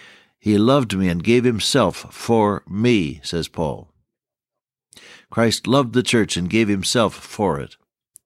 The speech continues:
Every place you look at the record concerning our Lord Jesus Christ, you find him being the servant of Jehovah who gave himself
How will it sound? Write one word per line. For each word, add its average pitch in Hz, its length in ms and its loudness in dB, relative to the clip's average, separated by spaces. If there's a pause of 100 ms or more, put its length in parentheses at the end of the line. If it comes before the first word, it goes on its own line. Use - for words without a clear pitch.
(640)
Every 143 280 2
place 139 340 2
you 139 120 4
look - 540 0 (520)
at 98 180 -2
the 98 100 0
record 123 560 0 (160)
concerning 120 440 0
our 98 120 2
Lord 110 240 0
Jesus 107 360 0
Christ, 92 360 0
you 92 80 -2
find 123 400 -2
him 95 260 -2 (380)
being 113 500 2
the 92 320 0
servant 131 500 0
of 120 120 -6
Jehovah 104 480 0
who 90 160 0
gave 113 300 0
himself 104 600 0